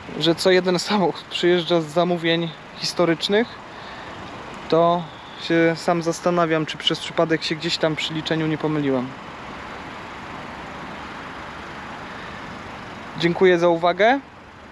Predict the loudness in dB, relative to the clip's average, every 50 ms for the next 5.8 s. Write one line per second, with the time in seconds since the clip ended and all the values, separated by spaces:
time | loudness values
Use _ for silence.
0 | -20 -18 -18 -18 -18 -18 -18 -18 -18 -18 -16 -16 -16 -16 -16 -16 -16 -4 2 4
1 | 4 4 2 2 2 2 4 4 4 2 2 2 0 2 4 4 4 6 4 2
2 | 0 -8 -10 -8 -2 2 2 2 2 2 0 -2 -2 0 2 0 0 2 0 -2
3 | -4 -6 -6 -8 -2 0 0 0 0 -2 0 2 4 2 2 0 -8 -18 -18 -18
4 | -18 -18 -18 -18 -14 0 2 4 4 4 4 4 2 2 0 0 -2 -2 -2 -2
5 | -2 -2 0 -2 -2 0 0 -2 -2 -2 0 2 2 2 0